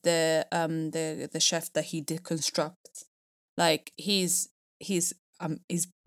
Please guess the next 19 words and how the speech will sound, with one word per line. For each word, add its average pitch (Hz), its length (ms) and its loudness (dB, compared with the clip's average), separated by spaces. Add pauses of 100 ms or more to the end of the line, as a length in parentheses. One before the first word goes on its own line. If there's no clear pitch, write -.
really 160 280 0
good 160 220 2
in 147 100 0
it, 139 220 -2 (160)
and, 151 500 -6
uh, 156 280 -4
like, 160 260 2
any 190 260 8
scene 160 460 4
that 143 500 -4
Ma-, 160 260 -2
uh, 147 200 -2
Nicolas 156 380 0
Cage 139 340 -2
has - 240 -4
with 151 140 -2
other 107 360 0
actors - 600 -4
are 90 380 -2